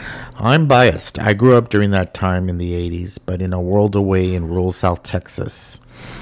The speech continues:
I caught a glimpse of that world in M T V and eventually scenes from Paris is Burning. The dance and house music of the eighties Pose uses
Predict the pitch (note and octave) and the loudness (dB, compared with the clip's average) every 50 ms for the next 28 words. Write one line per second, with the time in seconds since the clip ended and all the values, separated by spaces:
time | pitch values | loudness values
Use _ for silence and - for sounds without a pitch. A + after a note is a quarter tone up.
0 | - - - - - - - - - G#2 G2+ - _ - - - A#2 A#2 A#2 A2+ | -18 -18 -18 -18 -18 -20 -8 -4 -4 -4 -4 -6 _ -8 0 2 4 4 4 2
1 | G2 - - G2+ A2 A#2 A#2+ - - - G2 F2+ F#2 G2+ G2+ F#2+ F#2 D#2 - F#2 | 0 -2 0 2 2 2 2 0 0 -2 -4 -4 -2 0 0 0 0 0 -4 -2
2 | F#2+ G2 G2 G2+ G2 F#2+ - - G2 G2+ G2+ G#2 G#2 G2+ F#2+ - G#2+ G2 F2 F#2 | 0 2 2 2 0 -2 -4 -6 -4 -2 0 2 0 0 0 -2 -4 -4 -4 -2
3 | F#2+ F#2+ F#2+ F#2+ F#2 F#2 F#2 F2 F#2 G2 F#2+ F2 - - G2 F#2 F2+ - - G#2+ | -2 -2 -2 -2 -2 -2 -2 -2 -2 -2 -2 -4 -4 -6 -6 -4 -4 -4 -4 -2
4 | G2+ G2 F#2+ - - F#2+ E2+ D#2+ - G2+ F#2+ F#2 F#2 F2+ - - F2+ F2 - - | -2 -2 -4 -4 -6 -6 -6 -4 -2 -2 0 0 -2 -4 -6 -8 -10 -8 -4 -2
5 | G2 G2+ F#2+ F2 E2+ D#2+ D#2 E2+ - - _ - - - - - - - - - | -2 0 0 -2 -4 -6 -8 -10 -12 -16 _ -20 -18 -18 -18 -20 -20 -18 -2 0
6 | G#2+ G2 - A2+ A2 A#2 B2 C3 - C3+ A2+ G2 A2 G#2+ G2 - G#2+ G#2+ G#2 F#2+ | 0 2 4 4 4 4 4 2 2 0 2 2 2 2 0 0 0 0 2 2
7 | G#2+ G2 - F#2 F2+ F#2 E2+ - - G#2+ A2 A2+ F#2+ E2+ D#2 D#2 D#2+ - - - | 0 0 0 -2 0 -2 -2 0 0 2 2 2 0 -2 -4 -6 -8 -10 -10 -6
8 | - - F#2+ F2 F2 E2+ D#2 D#2+ F#2 G#2 G#2+ G2+ F2+ F2 E2+ E2 E2+ - | -2 0 0 0 0 -2 -4 -4 -2 -2 0 0 -2 -2 -4 -6 -8 -10